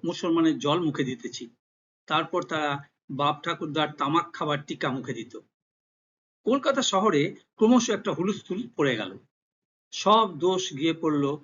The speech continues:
ডিরোজিওর উপরে। নানা রটনা, যেমন ডিরোজিও ছেলেমেয়েদেরকে বলেন, "ঈশ্বর নেই,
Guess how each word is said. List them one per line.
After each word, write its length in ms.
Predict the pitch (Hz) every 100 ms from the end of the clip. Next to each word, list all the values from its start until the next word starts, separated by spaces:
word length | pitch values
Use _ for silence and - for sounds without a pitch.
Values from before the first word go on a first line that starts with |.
| _ _ 127
ডিরোজিওর 500 | 143 143 123 135 123
উপরে। 380 | 117 113 101 - - _ _ _ _ _
নানা 380 | 180 190 240 262
রটনা, 480 | 214 185 180 131 101 _ _ _ _
যেমন 360 | 147 185 185 175
ডিরোজিও 480 | 156 180 170 165 180
ছেলেমেয়েদেরকে 600 | - 165 165 165 160 165
বলেন, 400 | 143 151 165 165 - _ -
"ঈশ্বর 400 | 156 - - 160
নেই, 340 | 147 143 151